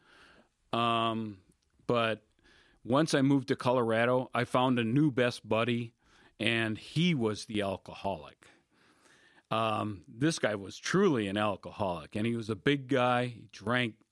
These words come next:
all the time, drank a l-, tremendous amount of alcohol. And so I loved being his buddy and hanging out with him, and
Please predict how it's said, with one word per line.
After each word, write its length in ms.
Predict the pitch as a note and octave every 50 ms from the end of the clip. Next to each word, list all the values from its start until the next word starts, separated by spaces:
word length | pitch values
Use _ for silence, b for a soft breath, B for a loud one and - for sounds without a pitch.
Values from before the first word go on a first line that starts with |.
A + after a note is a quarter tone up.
| _ -
all 260 | A2 A2+ A#2 A#2 A#2
the 100 | A2+ A#2
time, 340 | G#2+ - A#2+ A2+ G#2+ A2 A2
drank 360 | G2+ - A2 A2+ B2 A#2+ -
a 40 | A2
l-, 260 | F#2+ F2 F2+ G2+ - A2 A2 _ _ _
tremendous 720 | - - - - A#2 A#2 B2 C#3+ D#3 D3+ C3 A2 G2 - -
amount 260 | G#2+ G2+ G2+ G#2 G#2
of 60 | G2
alcohol. 640 | G2 G2+ G#2 G2+ - - G2+ G#2 G#2+ G#2 G2+ - B B B B B B B B B B -
And 260 | A#2+ A#2+ A#2 A2+ G#2+
so 140 | - B2 A2+
I 140 | A#2 C#3
loved 480 | D#3+ C#3 A2+ A#2+ C3 C3 A2+ - A2 G2+
being 300 | - B2 A#2+ A#2 A2 G#2+
his 280 | G2+ - C3 C3+ B2 G#2
buddy 480 | F#2+ A2+ A2 A2+ A#2+ C3 B2+ B2 A#2 B B B B B B
and 160 | - G#2 G2+
hanging 360 | - A#2+ A#2+ B2 B2 A#2+ G#2+ A2
out 220 | A#2 A#2 A#2+ G#2
with 180 | A2 A2+ G#2+ -
him, 340 | A#2 A2+ A#2 A#2+ A#2 A#2+
and 180 | A#2 G#2 F#2+ F#2